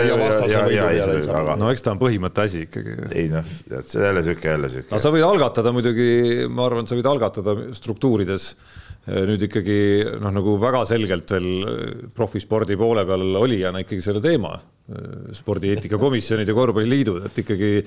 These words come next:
Speaker 3: tuleks vaadata nagu detailsemalt.
Speaker 2: Just nii.
Speaker 3: Jah, et, eh, et see on ebaõiglane.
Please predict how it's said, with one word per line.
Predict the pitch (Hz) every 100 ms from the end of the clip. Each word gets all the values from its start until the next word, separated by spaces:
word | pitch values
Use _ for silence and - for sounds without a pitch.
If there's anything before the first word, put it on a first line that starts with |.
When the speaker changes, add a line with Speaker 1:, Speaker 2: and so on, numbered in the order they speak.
| - - -
Speaker 3:
tuleks | - 110 139
vaadata | 151 135 - 120
nagu | 117 117
detailsemalt. | 120 180 151 82 80 80 - -
Speaker 2:
Just | 69 107
nii. | 87 - - -
Speaker 3:
Jah, | 101 - - _ -
et, | 92 - -
eh, | 113 117 120 117 120 117 110
et |
see | 110
on | 110
ebaõiglane. | 117 110 101 98 104